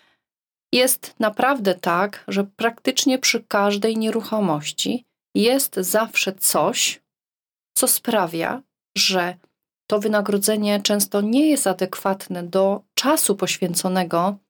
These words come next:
na ową sprawę. Ale dla mnie to nie ma znaczenia, bo ja nie pracuję na czasoroboczo godzinach, tylko ja pracuję dla klienta, z klientem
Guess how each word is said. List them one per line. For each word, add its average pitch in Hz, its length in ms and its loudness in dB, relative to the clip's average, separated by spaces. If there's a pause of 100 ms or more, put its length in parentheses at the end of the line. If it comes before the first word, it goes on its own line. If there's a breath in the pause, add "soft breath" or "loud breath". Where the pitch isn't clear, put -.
(140)
na 220 160 0
ową 180 320 2
sprawę. 180 520 0 (1120)
Ale 214 180 2
dla 214 260 2
mnie 196 400 0 (1400)
to 240 120 2
nie 254 140 2
ma 254 120 2
znaczenia, 208 640 0 (100)
bo 202 180 2
ja 214 140 2
nie 262 140 4
pracuję 220 560 0
na 180 140 -2
czasoroboczo 202 840 2
godzinach, 185 720 -4 (680)
tylko 233 240 0
ja 214 140 2
pracuję 202 440 0
dla 185 160 -2
klienta, 170 540 -2
z 185 240 0
klientem 170 640 -2